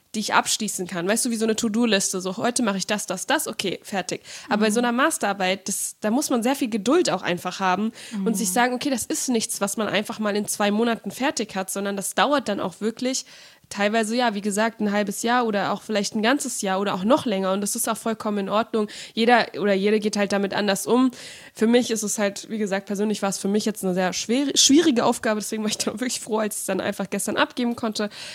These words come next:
Speaker 1: Aber es gibt sicher auch Leute, denen das einfacher fällt. Also ich gehöre zum Beispiel jetzt nicht zu den Leuten, denen das so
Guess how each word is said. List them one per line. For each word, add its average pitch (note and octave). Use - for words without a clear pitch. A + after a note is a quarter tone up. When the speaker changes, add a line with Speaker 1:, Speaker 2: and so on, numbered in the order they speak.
Speaker 1:
Aber F#3+
es F#3+
gibt A3+
sicher A3
auch F3+
Leute, G#3
denen G3
das F#3
einfacher F#3
fällt. -
Also F3
ich F#3
gehöre G3
zum F#3
Beispiel F#3+
jetzt -
nicht G3
zu -
den E3
Leuten, F3
denen F3
das F3+
so E3+